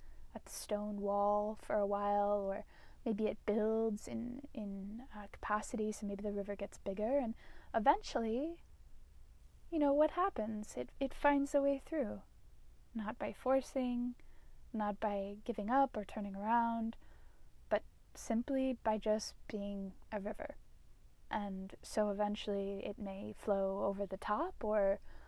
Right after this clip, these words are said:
perhaps it finds a little crack in the wall, or perhaps it even goes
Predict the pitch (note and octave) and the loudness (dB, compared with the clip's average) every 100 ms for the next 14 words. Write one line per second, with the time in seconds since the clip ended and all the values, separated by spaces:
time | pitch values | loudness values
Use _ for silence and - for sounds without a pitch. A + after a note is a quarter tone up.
0 | - - - F#3 G3 - - - G#3 G3+ | -16 -8 -4 2 0 0 -8 -4 -4 -2
1 | G3+ G3+ G3+ G3+ G3+ G3+ - - - - | -4 -4 -4 -4 -4 -4 -6 -6 -6 -6
2 | - - - B3 A#3 A#3+ A3+ A#3 A#3+ A#3+ | -14 -14 -6 -2 0 0 0 0 2 0
3 | B3 A3 G3 G3 - - - - G#3 - | 0 0 -2 -4 -10 -18 -12 -6 -4 -2
4 | B3+ B3 A3 G#3+ A3+ | 0 0 2 4 4